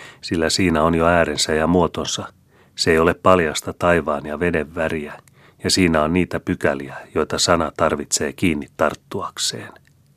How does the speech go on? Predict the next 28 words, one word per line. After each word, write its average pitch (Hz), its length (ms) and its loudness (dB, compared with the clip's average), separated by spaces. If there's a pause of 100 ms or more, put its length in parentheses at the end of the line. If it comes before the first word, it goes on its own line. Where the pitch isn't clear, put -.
(640)
Se - 160 -2
oli 80 120 4
näet 80 280 0
Capri 87 360 2
tuo 78 220 -4
saari, 78 420 2 (200)
joka 87 240 -2
meren 82 300 2
keskestä - 640 -4
häämötti 78 480 -2
edessämme. 104 720 -4 (1300)
Eräänä 80 280 2
kirkkaana, 78 800 -2
vähän 87 220 2
kylmänä 80 460 0
aamuna 76 420 2
soudatimme 76 600 -2
itsemme 82 340 -2
laivaan, 80 580 0 (420)
joka 92 200 2
Napolin 85 420 2
rannasta 85 560 0
lähtee 80 360 -4
kerta 82 380 0
päivässä 78 560 0
sinisen 76 520 -4
luolan 73 360 -2
saareen. - 640 -4